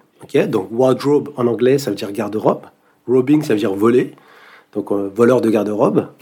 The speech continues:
Ok. Donc le wardrobing, c'est une pratique très connue, euh, qui consiste à euh, acheter un objet, se le faire livrer, l'utiliser et le renvoyer après, après utilisation. Donc, euh, très commun sur les robes de mariage,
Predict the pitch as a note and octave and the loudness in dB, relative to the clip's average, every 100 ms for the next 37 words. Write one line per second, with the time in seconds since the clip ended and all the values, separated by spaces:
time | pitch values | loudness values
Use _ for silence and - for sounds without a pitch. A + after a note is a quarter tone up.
0 | - C3+ - - - - - B2 A#2 B2+ | -16 -8 -8 -8 -18 -20 -4 0 2 2
1 | A#2+ C3 B2+ C3 D3 D3 - A2+ A2+ G#2 | 4 4 4 4 4 2 2 4 4 2
2 | A2 - D3 - - - C#3+ C#3+ - - | -2 -2 -8 -6 -4 2 2 2 -2 0
3 | D#3 D#3 E3 D#3 - - _ B2 A2+ G#2 | 4 4 2 -2 -10 -20 _ -6 -6 -6
4 | G#2 G#2+ - - - - - D3 C3+ A#2+ | -8 -10 -12 -20 -16 -8 -2 -2 -2 -2
5 | A#2 A#2+ - - _ _ _ - A2 G#2+ | -2 -2 -10 -20 _ _ _ -2 0 2
6 | C3+ B2+ C#3+ A#2+ A#2+ G2+ C#3+ - - - | 2 2 4 4 4 2 0 0 -8 -2
7 | G#2 A#2+ G#2+ G#2+ F#2+ C#3+ C#3+ - - A#2+ | -2 0 -2 -2 0 -2 -2 -20 -12 0
8 | D#3+ E3 C3 A2 A2+ - - C3+ A#2+ A#2+ | 0 2 0 2 2 0 2 4 4 4
9 | A2+ G2+ B2 - _ - A#2+ C3 B2 A#2+ | 4 2 -2 -6 _ -8 -4 0 0 0
10 | - B2+ - A2 A#2 - - _ _ - | 0 0 0 -2 -2 -4 -12 _ _ -20
11 | - - _ _ - G#2+ G2+ G2+ - A2 | -20 -20 _ _ -6 -4 -4 -4 -2 -2
12 | A2+ G#2+ A#2+ - G#2 - - G#2+ G#2+ G#2 | -2 -2 -4 -4 -8 -8 -8 -4 -4 -4
13 | G#2 G2 G2 G2 E3+ F#3+ | -4 -4 -6 -4 0 0